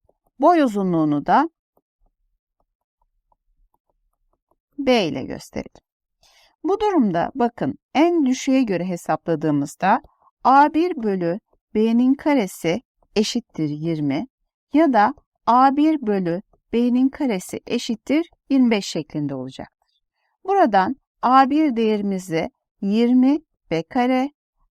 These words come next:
A iki değerimizi de yirmi beş B kare olarak bulmuş oluruz. Hemen A iki eksi A bir değerine baktığımızda yirmi beş B kare eksi yirmi B kare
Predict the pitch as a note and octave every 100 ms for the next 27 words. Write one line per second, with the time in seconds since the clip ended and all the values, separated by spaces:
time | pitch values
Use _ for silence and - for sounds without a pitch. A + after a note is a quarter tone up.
0 | _ A#3+ C4 C4 - B3+ - D4 D4 G#3
1 | G3 F#3+ G3 F3+ F3+ E3 F3+ A#3+ - _
2 | B3 C4 B3 G3+ F3 - - C#4+ B3+ F3+
3 | E3 - A#3 G#3 C4 D#4+ - _ A#3+ G3+
4 | F3+ D3+ B2 - _ _ _ _ _ _
5 | _ - G#4 E4 D4+ D#4+ _ _ B3+ B3+
6 | - C4 - D4+ G#3+ G3+ - - D#3 -
7 | G#3 A3+ A#3 B3+ A#3 F#3+ F3+ D#3+ D#3+ D3
8 | D3+ - D#3 D3 D3 - F#3 A3+ - _
9 | _ A3 B3+ C4+ D4 D4 D4 E4 - -
10 | C4+ C#4+ - A3+ F3 - - G#3 G#3 -
11 | F3+ D#3 D#3+ G3+ A#3 A3+ A#3+ C4+ D#4 _
12 | _ _ C4+ D4+ - F3+ D3+